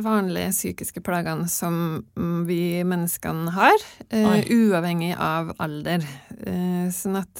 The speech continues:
Speaker 1: både så, blant barn og ungdom og voksne og gamle så er det faktisk, hvis man ser på liksom alle angst, angstene vi kan ha på en måte som en, sammen, så er det mest vanlige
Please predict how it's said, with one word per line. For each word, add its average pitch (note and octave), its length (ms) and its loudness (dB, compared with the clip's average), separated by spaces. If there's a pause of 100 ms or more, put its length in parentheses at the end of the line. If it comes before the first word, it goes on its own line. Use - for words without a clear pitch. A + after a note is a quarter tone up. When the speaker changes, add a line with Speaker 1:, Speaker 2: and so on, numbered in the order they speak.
(120)
Speaker 1:
både F#3 340 0
så, - 160 -6
blant G3 460 0
barn A#3 500 4
og A3 120 2
ungdom A#3 540 4
og B3+ 360 0
voksne G3 540 -4
og F#3+ 80 -2
gamle F#3+ 280 0
så F#3+ 180 -2
er E3 220 0
det F3 60 -6
faktisk, - 600 -8
hvis F3+ 220 -4
man F#3 160 0
ser F3+ 260 -2
på F#3+ 120 -8
liksom F3+ 260 -4
alle E3 360 -2 (180)
angst, - 500 -8
angstene F3+ 400 -2
vi D#3+ 60 -4
kan E3+ 400 -4
ha F3 240 -4
på F#3 120 -10
en G3+ 120 0
måte F3+ 120 -6
som F3+ 200 -2
en, F3+ 300 -4 (120)
sammen, G3 380 -2 (460)
så - 160 -4
er F3 200 0
det F3+ 80 0
mest - 300 -4
vanlige E3+ 360 -4